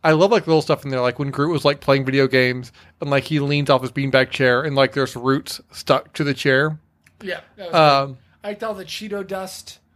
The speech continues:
Speaker 1: Yes, Groot,
Speaker 2: Uh,
Speaker 1: Groot not wanting to smell the bathroom as well too.
Speaker 2: Oh yeah.
Speaker 1: But also the end of that episode was great, where he goes into his room where he plays games, and it, it's a mess inside. It's like the quick cuts around to all the horrible mess around there,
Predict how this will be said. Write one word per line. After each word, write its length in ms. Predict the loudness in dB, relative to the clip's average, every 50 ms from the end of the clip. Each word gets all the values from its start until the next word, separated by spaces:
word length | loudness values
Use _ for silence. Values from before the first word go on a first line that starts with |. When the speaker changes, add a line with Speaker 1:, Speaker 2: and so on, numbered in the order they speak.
| _ -4
Speaker 1:
Yes, 440 | 2 2 2 2 0 -6 -14 -20 _ _ -20 -14 -6 0
Groot, 260 | 2 4 4 2 0
Speaker 2:
Uh, 80 | -4 -10
Speaker 1:
Groot 320 | -6 -2 -2 -2 -2 -2 0
not 220 | 0 2 2 4
wanting 200 | 2 0 0 0
to 60 | -6
smell 220 | -2 2 2 4 4
the 100 | 4 2
bathroom 600 | 4 4 4 4 2 0 -2 -2 -2 -2 -6 -12 -10
as 160 | -8 -6 -2
well 200 | 0 0 0 0
too. 360 | 0 2 2 2 2 0 -4 -8
Speaker 2:
Oh 140 | -12 -16 -14
yeah. 140 | -14 -16 -18 -18 -20 _ _ 2
Speaker 1:
But 160 | 2 2 4
also 260 | 4 0 0 2 0 0
the 240 | 0 0 0 0
end 160 | 0 -2 0 2
of 60 | 2
that 120 | 4 2
episode 380 | 2 0 -4 -2 -2 -2 -2 0
was 160 | -4 -8 -8
great, 380 | -6 -2 0 0 0 0 -4 _ _ _ _ _ _ _ -4
where 160 | 0 2 2
he 100 | 4 4
goes 200 | 4 4 4 2
into 280 | 0 0 0 2 2 2
his 260 | 2 0 0 0 0
room 160 | 0 0 2
where 80 | 2 0
he 60 | 0
plays 260 | 0 -2 -2 -2 -2
games, 480 | -2 -2 -2 -2 -2 -4 -8 -12 -18 -20 _ _ _ _ _ _ _ _ _ _ -4
and 540 | 0 2 2 4 2 2 0 -4 -8 -12 -8
it, 260 | 0 2 2 2 2 -2
it's 180 | -6 -2 -2 0
a 40 |
mess 220 | 2 2 2 2 0
inside. 640 | -2 -8 -4 0 2 4 4 4 2 0 -2 -4
It's 80 | -6 -8
like 140 | -8 -6 -6
the 180 | -8 -8 -10 -14 _ _ -10
quick 300 | 0 2 2 2 0 -4
cuts 300 | -2 -2 -2 -2 -2 -4
around 320 | -2 -2 0 0 -2 -4
to 80 | -6 -6
all 200 | -4 -4 -2 -2
the 60 | -2
horrible 260 | -2 -2 -4 -2 -2
mess 200 | -4 -4 -4 -4
around 200 | -4 -6 -6 -6
there, 240 | -8 -8 -8 -8